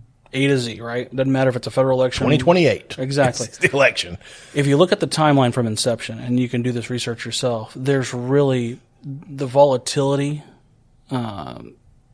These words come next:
Speaker 1: has little to do with elections, in my opinion.
Speaker 2: Right.
Speaker 1: And from what a lot of scholarly people would say.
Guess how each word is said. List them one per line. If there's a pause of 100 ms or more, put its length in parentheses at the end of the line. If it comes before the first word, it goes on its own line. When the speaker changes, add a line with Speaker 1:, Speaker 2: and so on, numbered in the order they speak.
(500)
Speaker 1:
has
little
to
do
with
elections, (400)
in
my
opinion.
Speaker 2:
Right.
Speaker 1:
And
from
what
a
lot
of (460)
scholarly
people
would
say.